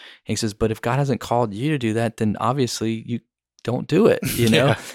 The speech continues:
Speaker 1: So it was like, there's, like, this liberty and this freedom. But I would say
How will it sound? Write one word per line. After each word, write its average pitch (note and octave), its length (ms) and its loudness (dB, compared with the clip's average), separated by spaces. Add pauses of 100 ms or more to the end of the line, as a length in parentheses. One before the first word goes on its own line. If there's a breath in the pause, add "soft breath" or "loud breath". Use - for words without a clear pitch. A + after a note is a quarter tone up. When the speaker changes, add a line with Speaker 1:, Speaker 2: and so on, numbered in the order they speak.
Speaker 1:
So D3 180 8
it D3+ 60 10
was C#3+ 100 6
like, C#3+ 160 4
there's, C#3+ 220 4
like, C#3 140 4
this B2 160 0
liberty D#3+ 360 4
and A#2 100 8
this G#2+ 120 0
freedom. B2 460 2 (440 loud breath)
But C3+ 220 6
I E3 160 4
would F3 160 4
say D3 320 2